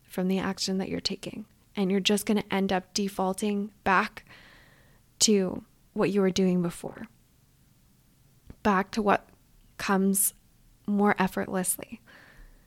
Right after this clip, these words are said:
And when I was struggling with my weight, I tried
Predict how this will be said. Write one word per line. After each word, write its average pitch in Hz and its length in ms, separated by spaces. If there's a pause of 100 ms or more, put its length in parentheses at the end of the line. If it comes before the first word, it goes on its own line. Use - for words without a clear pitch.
(560)
And 220 120
when 240 100
I 277 60
was 302 120
struggling 240 360
with 220 160
my 190 120
weight, 190 280
I 196 80
tried 190 280